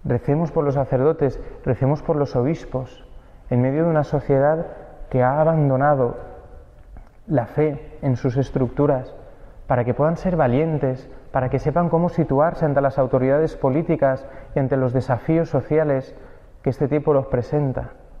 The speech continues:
¿sí? El Señor no va a dejarnos sin su gracia. El Señor no va a dejarnos sin su amor. El Señor no va a dejarnos de mostrar su caridad de pastor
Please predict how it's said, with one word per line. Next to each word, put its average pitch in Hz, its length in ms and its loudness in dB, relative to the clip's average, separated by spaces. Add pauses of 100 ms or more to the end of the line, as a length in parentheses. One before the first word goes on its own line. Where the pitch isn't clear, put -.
(160)
¿sí? 143 220 -6 (580)
El 120 100 0
Señor 170 480 0 (560)
no 143 340 4
va 202 680 -2
a 135 80 4
dejarnos 175 720 0
sin 190 360 0
su 147 200 -2
gracia. 123 520 0 (1160)
El 117 100 -4
Señor 156 500 2
no 147 160 2
va 190 160 2
a 185 60 4
dejarnos 175 480 2
sin 196 160 2
su - 140 -2
amor. 156 380 2 (440)
El - 60 -16
Señor 143 220 2
no 185 140 4
va 180 100 4
a 180 60 2
dejarnos 180 540 2
de 170 100 2
mostrar 151 880 0 (380)
su - 180 -2
caridad 160 600 2 (320)
de 151 160 2
pastor 185 760 -2